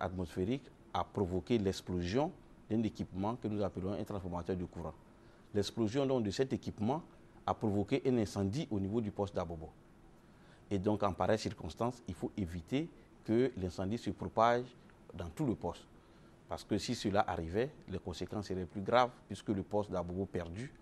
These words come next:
Abidjan serait perturbé pendant plusieurs semaines. Donc, l'opérateur, pour circonscrire l'incident,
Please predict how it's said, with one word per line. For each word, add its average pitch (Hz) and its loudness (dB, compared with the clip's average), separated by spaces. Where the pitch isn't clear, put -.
Abidjan 92 -4
serait 101 -2
perturbé 95 -2
pendant 92 -4
plusieurs 92 -4
semaines. 82 -8
Donc, 117 6
l'opérateur, 104 8
pour 92 -4
circonscrire 101 0
l'incident, 95 -4